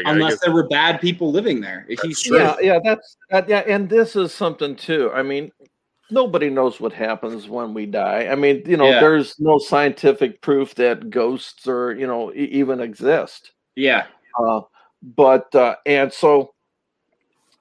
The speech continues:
Speaker 3: I mean, some of the stuff that, that happens to me, like, you know, me having the throat slashed or,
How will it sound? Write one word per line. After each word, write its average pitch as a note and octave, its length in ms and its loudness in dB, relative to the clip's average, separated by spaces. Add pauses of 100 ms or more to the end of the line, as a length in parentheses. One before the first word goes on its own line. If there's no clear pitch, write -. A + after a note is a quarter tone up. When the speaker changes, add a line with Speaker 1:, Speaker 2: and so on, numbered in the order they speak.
(400)
Speaker 3:
I F#3 120 0
mean, F#3 180 -2
some A3+ 280 -2
of G3+ 60 2
the D#3+ 120 0
stuff - 360 0
that, C3+ 200 4
that C3+ 160 2
happens A#2 460 -2
to - 120 -18
me, A#2+ 220 -6
like, A#2 520 -4
you D3+ 80 -4
know, C3+ 120 0
me C3+ 260 -2
having B2 360 -4
the A#2 100 -4
throat A2+ 480 -4
slashed F#2+ 680 -8
or, G#2 220 -6